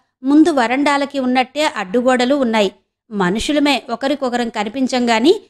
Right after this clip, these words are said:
మాటలు, పోట్లాటలు అన్నీ చక్కగా వినబడతాయి," అంటూ నవ్వాడు. "ఎటొచ్చి మధ్య వాటాల వాళ్ళకి ముందు వెనుకకు నుండి తప్ప గాలొచ్చే దారి లేదు. చివరి వాటాల వాళ్ళకి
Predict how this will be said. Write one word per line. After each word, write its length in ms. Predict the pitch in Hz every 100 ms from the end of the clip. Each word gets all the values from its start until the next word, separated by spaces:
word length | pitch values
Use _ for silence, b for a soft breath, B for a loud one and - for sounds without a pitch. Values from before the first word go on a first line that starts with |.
| b -
మాటలు, 580 | 208 190 214 247 214 247
పోట్లాటలు 760 | 240 214 220 247 220 220 247 269
అన్నీ 400 | 208 208 196 247
చక్కగా 440 | 269 226 214 220
వినబడతాయి," 600 | 262 240 226 240 226 190 - _ _ _ _ 208
అంటూ 260 | 190 247
నవ్వాడు. 440 | 233 180 190 185 - _ _ _ _ _ -
"ఎటొచ్చి 840 | 214 175 240 254 - 302 277 277 _ _ 220
మధ్య 380 | 196 180 277
వాటాల 380 | 311 285 285 277
వాళ్ళకి 460 | 262 247 226 240 294
ముందు 440 | 285 254 262 311
వెనుకకు 440 | 285 254 254 269 269
నుండి 240 | 247 240
తప్ప 320 | 240 202 - 302 415 b b -
గాలొచ్చే 600 | 180 180 170 269 285 269
దారి 360 | 240 202 175 233
లేదు. 340 | 269 220 202 - _ _ _ -
చివరి 220 | 330 381
వాటాల 380 | 349 294 294 294
వాళ్ళకి 500 | 269 240 220 233 285